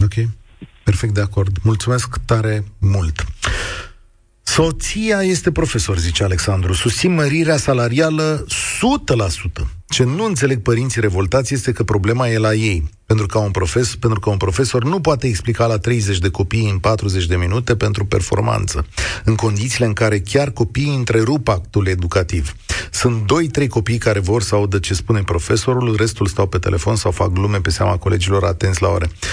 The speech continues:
Iar dacă vine acasă cu nota scăzută la purtare, vine părintele la școală să-l tragă la răspundere pe profesor.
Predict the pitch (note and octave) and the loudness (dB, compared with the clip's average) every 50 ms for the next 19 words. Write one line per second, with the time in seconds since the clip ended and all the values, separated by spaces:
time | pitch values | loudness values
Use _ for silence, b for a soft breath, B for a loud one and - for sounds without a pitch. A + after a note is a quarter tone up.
0 | B B B B - G#2+ G#2 G2 G2+ G#2 F#2+ - A2 G2 G#2+ B2 A#2+ G#2 F#2 - | B B B B 2 2 2 4 2 0 0 0 0 0 0 0 0 0 0 0
1 | A2 G#2 - - G2 - - G2+ G#2 G#2 - G2+ F#2+ - - G2+ G2 F#2+ - G#2 | 0 0 0 -2 -2 0 0 0 0 2 0 0 0 0 0 0 0 2 2 0
2 | G2 F#2 - - F2+ - - A2 A2 A2+ G2+ G#2+ G#2+ G#2+ G2+ G2+ F#2+ G2+ G2+ G2+ | 2 0 0 -2 -2 0 2 2 2 2 0 0 -2 0 0 0 0 0 0 0
3 | G2+ F#2+ F2+ F2 F2 F2 F2+ - - G#2+ G#2+ G#2+ G#2 - - G#2 F#2+ F#2 G2 G2 | 2 2 2 2 2 2 0 0 2 2 2 2 0 0 -2 -2 0 0 0 0
4 | G2 F#2 F#2+ F#2+ F#2 F#2 F2+ E2+ - - G2+ G2 F#2+ F#2+ F#2+ F2+ E2+ - F2 - | 2 2 2 2 2 2 0 -2 -2 0 0 0 2 2 0 0 0 0 0 0
5 | E2+ E2+ - - F#2 - - - - D2+ | 0 -2 0 -2 -2 -4 -2 -4 -4 -6